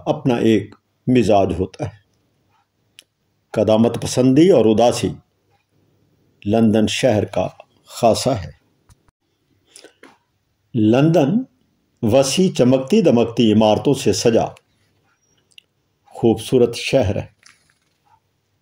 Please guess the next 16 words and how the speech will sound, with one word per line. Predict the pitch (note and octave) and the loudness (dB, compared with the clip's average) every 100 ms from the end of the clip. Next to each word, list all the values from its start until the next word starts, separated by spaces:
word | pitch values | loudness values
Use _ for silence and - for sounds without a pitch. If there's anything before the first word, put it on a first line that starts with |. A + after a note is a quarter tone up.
| _ _ _ _ _ _ _ _ _ - A2+ | _ _ _ _ _ _ _ _ _ -6 0
आज | A#2 A#2 | 2 2
मैं | A#2 A2 | 2 2
आपको | G#2+ B2+ B2+ C3 | 2 0 0 0
इसी | B2 - F3 | 0 0 -2
शहर | D3 C3 A#2 | 0 0 2
में | A2 F#2+ | 2 0
ले | F2+ G#2 | 0 -2
चलूँगा। | G2+ G#2 A#2 - - _ _ _ _ _ _ _ _ _ _ _ _ _ _ _ _ _ _ _ _ - | 0 0 -2 -6 -10 _ _ _ _ _ _ _ _ _ _ _ _ _ _ _ _ _ _ _ _ -6
ये | G#2 A2+ A2+ | 0 2 2
शहर | - C3+ A#2+ B2+ C#3+ _ _ _ _ _ _ _ _ _ _ _ _ _ _ _ _ _ _ _ _ _ _ | 0 0 2 0 -4 _ _ _ _ _ _ _ _ _ _ _ _ _ _ _ _ _ _ _ _ _ _
भी | A#2 E3 | 0 2
हसीन | C3+ C#3 C#3+ C3+ B2 | 2 0 2 2 4
है | G2+ A#2+ | 2 2
और | G#2+ G2+ | 2 0
मौसम | G2 F#2+ F2+ F#2 F2 | 0 -2 -2 -6 -6
भी। | E2+ | -8